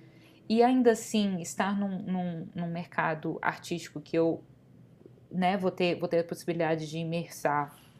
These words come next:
e possivelmente ter mais,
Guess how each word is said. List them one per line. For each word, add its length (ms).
e 460
possivelmente 840
ter 220
mais, 800